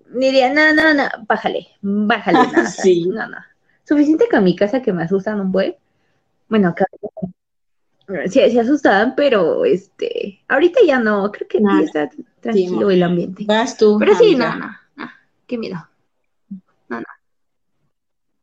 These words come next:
Speaker 1: Bueno, yo contaré una de las leyendas antiguas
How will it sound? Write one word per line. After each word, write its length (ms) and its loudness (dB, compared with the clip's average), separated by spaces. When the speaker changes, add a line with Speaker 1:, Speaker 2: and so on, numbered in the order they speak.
Speaker 1:
Bueno, 580 2
yo 240 0
contaré 500 2
una 320 -2
de 120 -2
las 440 -14
leyendas 720 2
antiguas 960 0